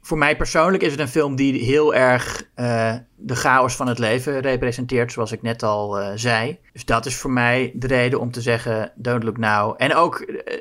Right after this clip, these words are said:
ja, toch wel een van de beste, eh, finales. Eh, ze hebben allebei natuurlijk een heel goede climax, maar ik vind toch die, eh, die, die, die vrouw die zich omdraait, dat is echt voor mij het moment dat ook eh,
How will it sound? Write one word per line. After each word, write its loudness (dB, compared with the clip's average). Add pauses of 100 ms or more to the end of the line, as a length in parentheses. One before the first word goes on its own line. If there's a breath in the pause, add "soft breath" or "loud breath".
(120)
ja, 0
toch -4
wel 2
een -2
van -2
de 0 (220)
beste, -2
eh, -2
finales. 0 (140)
Eh, -8
ze -6
hebben 0
allebei 2
natuurlijk -4
een -6
heel 2
goede -6
climax, -6
maar 2
ik -8
vind -6
toch -8
die, -2
eh, -2
die, -6
die, -6
die -10
vrouw 0
die -2
zich -8
omdraait, -2 (840 loud breath)
dat 2
is 2
echt 0 (320)
voor -8
mij 4
het 2
moment 0
dat -2 (240)
ook -2 (220)
eh, 0